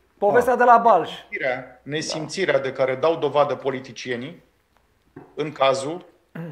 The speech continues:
Speaker 3: de la Matei Balș, așa
Speaker 1: Corect.
Speaker 3: cum au dat și în cazul de la Colectiv.
Speaker 2: Da. Da.
Speaker 3: Pentru că le este foarte simplu să ia voturi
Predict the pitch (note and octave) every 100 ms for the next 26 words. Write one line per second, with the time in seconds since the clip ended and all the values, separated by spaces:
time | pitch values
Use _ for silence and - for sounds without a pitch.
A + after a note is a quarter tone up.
0 | B2+ _ _ - D#3 D#3+ D#3 E3+ D3 D3
1 | - - - _ B2 C#3 F#3 F3+ F3+ D#3
2 | E3+ E3+ E3+ E3 E3+ E3 D#3 D#3 D#3 D#3
3 | D#3 F3 C#3+ - _ _ _ _ _ -
4 | - _ _ _ _ _ D3 C#3+ - -
5 | _ - _ _ _ _ D3 B2+ G2 _
6 | _ - D3 D#3 - D#3 C#3+ - - -
7 | _ _ D3+ D3 C#3+ C#3+ F#3+ A#3 A3+ -
8 | F3+ D#3 D3 C#3 D3 D3 C#3+ D#3 B2+ -